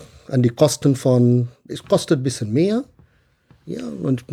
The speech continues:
sage ich mit Stolz als Paradox, ich bin die einzige Bio-, ähm, Schönheitfleck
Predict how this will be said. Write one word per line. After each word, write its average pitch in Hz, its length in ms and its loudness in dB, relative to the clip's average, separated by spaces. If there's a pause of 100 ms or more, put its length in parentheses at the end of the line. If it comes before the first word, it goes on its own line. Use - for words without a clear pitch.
(120)
sage 156 260 4
ich 139 60 4
mit 135 180 4
Stolz 170 500 2
als 160 180 0
Paradox, 180 640 -4
ich - 160 -12
bin 123 140 -6
die 117 120 -4
einzige 131 580 -2 (880)
Bio-, 147 440 4
ähm, 123 500 6 (460)
Schönheitfleck 175 1160 2